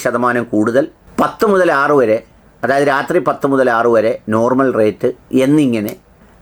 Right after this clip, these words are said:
വ്യത്യസ്തമായ രീതിയിലുള്ള സ്ലാബൊക്കെ വെച്ചാണ് ഇത് ചെയ്യുന്നത്. ഒരുപക്ഷേ ബോർഡിന് മുന്നോട്ട് കൊണ്ടുപോകുന്നതിന് അത്തരം വരുമാനമൊക്കെ ആവശ്യമായിട്ട് വന്നേക്കാം. പക്ഷേ ഇതെല്ലാം ആവശ്യമാകുന്നതിനോടുകൂടി വളരെ പ്രായോഗികമായ ചില സംഗതികൾ വേണ്ടേ?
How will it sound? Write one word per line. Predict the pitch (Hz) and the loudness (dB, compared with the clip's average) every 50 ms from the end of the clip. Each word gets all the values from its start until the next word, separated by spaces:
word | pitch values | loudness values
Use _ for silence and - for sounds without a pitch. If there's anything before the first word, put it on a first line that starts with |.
| _ - | _ -2
വ്യത്യസ്തമായ | 135 139 139 - 185 185 185 - 165 165 165 160 156 151 139 | -2 -2 0 0 -2 -2 0 0 0 0 2 2 2 2 2
രീതിയിലുള്ള | 131 131 127 139 135 127 123 123 131 139 - | 0 0 0 0 2 2 2 2 2 0 0
സ്ലാബൊക്കെ | - 143 - 143 147 147 143 - - 135 | 0 0 0 2 0 0 -2 0 0 0
വെച്ചാണ് | 131 123 - 139 127 131 143 | 0 0 -2 -2 -2 0 0
ഇത് | 151 151 - | -2 -2 0
ചെയ്യുന്നത്. | 160 156 151 135 117 95 87 - - 110 | 0 0 0 0 -2 -4 -6 -4 -2 0
ഒരുപക്ഷേ | 117 113 120 120 - - 131 127 123 117 | 0 2 0 0 0 0 0 0 2 2
ബോർഡിന് | 120 120 127 120 120 120 120 - - 131 | 0 2 0 0 0 -2 -4 -4 -2 -2
മുന്നോട്ട് | 120 120 120 123 120 123 | 0 0 0 0 0 0
കൊണ്ടുപോകുന്നതിന് | 123 117 110 113 110 110 110 113 113 113 117 113 107 | 0 2 2 0 0 2 0 0 0 0 -2 -2 -2
അത്തരം | - 120 110 113 113 | -2 -2 0 0 0
വരുമാനമൊക്കെ | 104 107 110 113 117 120 113 98 - 120 110 101 | 0 0 0 0 0 0 -2 0 0 0 0 0
ആവശ്യമായിട്ട് | 107 107 - - 113 113 110 101 - 120 | -2 -2 -2 -2 0 0 0 0 0 0
വന്നേക്കാം. | 107 101 98 92 85 - - - - - - - - - - - - - - - | 0 0 -2 -4 -4 -6 -12 -18 -20 -20 -20 -20 -20 -20 -20 -20 -20 -20 -10 -8
പക്ഷേ | - - - - 151 120 92 - - - - - - - - - - - - - - - 110 | -8 -8 -6 -4 -4 -4 -4 -6 -10 -18 -20 -20 -20 -20 -20 -20 -20 -20 -20 -14 -6 -2 0
ഇതെല്ലാം | 110 127 117 107 117 135 156 170 185 180 165 143 | 0 2 2 2 2 2 2 2 2 2 2 2
ആവശ്യമാകുന്നതിനോടുകൂടി | 147 156 160 - - 165 160 151 147 151 147 151 151 151 147 151 147 147 151 139 127 120 107 98 98 104 - - - - - - - - - - - - - - - 95 | 2 0 0 -2 -2 0 0 2 2 2 0 0 0 0 2 2 2 0 0 -2 0 -2 -2 0 -2 -4 -6 -8 -14 -20 -20 -20 -20 -20 -20 -20 -20 -20 -20 -8 -4 -2
വളരെ | 104 113 139 165 - - | 0 0 0 0 0 0
പ്രായോഗികമായ | 117 104 107 117 131 156 175 185 190 190 202 196 196 196 196 196 156 170 | -2 0 0 0 2 2 2 4 4 4 4 2 2 2 0 0 0 0
ചില | 175 175 - - | 0 0 0 -2
സംഗതികൾ | 143 139 139 139 139 139 127 101 | -2 0 0 2 2 2 2 0
വേണ്ടേ? | 82 82 78 - | -2 -4 -6 -10